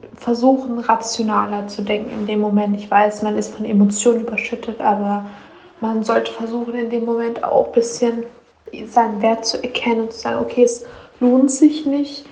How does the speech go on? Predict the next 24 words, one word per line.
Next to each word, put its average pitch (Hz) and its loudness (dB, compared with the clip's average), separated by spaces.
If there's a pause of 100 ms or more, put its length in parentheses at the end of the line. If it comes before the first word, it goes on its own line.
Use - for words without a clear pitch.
(260)
hinter 247 2
einer 240 -2
Person 233 6
so 233 0
hinterher 226 -4
zu 208 -4
heulen, 220 2
weil 208 0 (400)
da 247 2
draußen 220 0
gibt 220 -6
es 220 -6
noch 226 -4
so 240 0
viel 226 -2
mehr 214 2
als 208 0
nur 202 2 (360)
Liebeskummer. 214 4 (180)
Nach 226 -2
der 240 2
Zeit 226 -4
ist - -8
es 233 -2